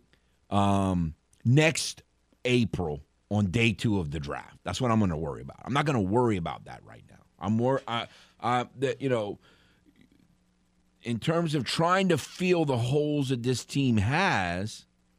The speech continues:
which in my opinion are not nearly as many as, as most of you probably think. Um,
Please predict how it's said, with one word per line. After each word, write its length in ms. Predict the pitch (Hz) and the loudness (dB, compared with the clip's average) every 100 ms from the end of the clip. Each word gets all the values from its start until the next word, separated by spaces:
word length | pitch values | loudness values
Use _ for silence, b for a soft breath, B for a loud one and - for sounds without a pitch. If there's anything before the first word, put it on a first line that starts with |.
| _ _ - | _ _ -2
which 280 | 107 101 | -2 0
in 80 | 113 | 0
my 220 | 110 123 | 0 2
opinion 440 | 143 135 131 117 110 | 0 0 0 2 2
are 120 | 107 | 2
not 180 | 110 95 | 2 2
nearly 320 | 113 131 131 | 2 2 2
as 160 | 117 104 | 0 0
many 320 | 117 110 104 | 0 0 0
as, 220 | 98 - - _ | -2 -4 -16 _
as 280 | - 95 85 | -6 -4 -2
most 360 | 92 117 110 - | 0 0 -2 -4
of 120 | 90 | -4
you 280 | 110 170 135 - | -2 -4 -6 -6
probably 460 | 101 87 76 82 | -4 -4 -6 -8
think. 420 | 76 71 85 - _ b b b b - | -10 -8 -8 -10 _ b b b b -2
Um, 360 | 117 117 113 | 0 2 2